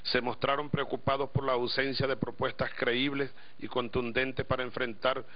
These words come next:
sus efectos devastadores. Coincidieron en que la salida de la crisis no puede encontrarse en respuestas oligárquicas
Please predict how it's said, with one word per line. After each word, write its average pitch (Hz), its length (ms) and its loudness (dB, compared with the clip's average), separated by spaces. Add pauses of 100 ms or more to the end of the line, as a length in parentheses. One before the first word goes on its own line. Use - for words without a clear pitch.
(140)
sus - 320 -2
efectos 120 580 0
devastadores. 110 920 0 (1200)
Coincidieron 139 720 2
en 143 120 2
que 127 120 -2
la 127 100 2
salida 131 380 0
de 135 80 2
la 123 120 2
crisis 127 400 -2
no 127 160 -2
puede 131 480 0
encontrarse 123 720 0
en 131 100 0
respuestas 120 580 0
oligárquicas 123 840 0